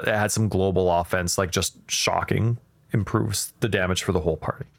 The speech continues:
So I like that kind of stuff. But now that I don't have to dash, use the manual ultimate skill with these Reapers, I don't have a button to hit.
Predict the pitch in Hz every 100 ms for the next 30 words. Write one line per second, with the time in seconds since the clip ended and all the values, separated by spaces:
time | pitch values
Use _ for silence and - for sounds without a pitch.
0 | - 214 185 120 - - - - - -
1 | - - - - - - - _ _ _
2 | _ - 117 107 107 117 131 107 120 123
3 | 113 - 87 80 95 85 85 101 - -
4 | 110 101 95 92 92 92 101 98 92 -
5 | 90 92 - 95 90 - - - 85 113
6 | 143 - - - 101 - 107 101 92 92
7 | 90 143 208 - - _ _ _ _ -
8 | 104 92 92 92 135 143 87 90